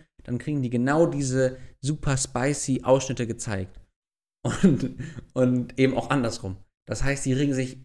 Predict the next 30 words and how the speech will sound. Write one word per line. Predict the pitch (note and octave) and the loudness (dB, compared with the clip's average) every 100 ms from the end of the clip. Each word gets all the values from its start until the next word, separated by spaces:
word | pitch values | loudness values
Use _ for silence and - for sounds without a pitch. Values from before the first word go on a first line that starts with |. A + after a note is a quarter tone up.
| - | -2
gegenseitig | A#2+ C#3+ C#3 B2 A2 - | 2 2 2 -2 -6 0
auf | C3 D#3 D#3+ D#3+ | 2 4 4 0
und | C#3 B2+ B2+ - - _ | -2 -2 -2 -8 -20 _
dadurch, | B2 C3 | 2 2
dass | C3+ | -2
der | C3 - | -4 -4
eine | A#2+ D3 - | -2 -2 2
irgendwas | C3+ B2 A#2+ D3+ | 0 0 -4 -4
macht, | D3+ D3 | -4 -4
macht | B2+ - | -6 -4
der | |
andere | C#3 C3 | -2 -2
noch | A#2 | -4
mal | A2+ | -6
mehr, | G#2 C#3 D#3 D3 D#3 D3+ - - | -4 -4 -4 -2 -4 -6 -12 -8
dann | A2+ | -8
vögelt | - C#3+ C3 | 0 0 2
die | B2+ | -2
den | A#2+ | -4
anderen | A#2 | -4
in | A#2 | -2
der | A#2 | -2
Dusche | D3 D#3+ - D3 | -2 -4 -6 -6
und | C3 | -6
so | B2+ A2 | -6 -8
weiter. | G#2 F#2+ G#2 _ _ _ _ | -10 -12 -16 _ _ _ _
Und | A#2+ A2+ F#2+ | -2 -2 -4
das | G#2+ - | -8 -8
ist | - | -8
halt | G#2 G#2 - | -6 -6 -8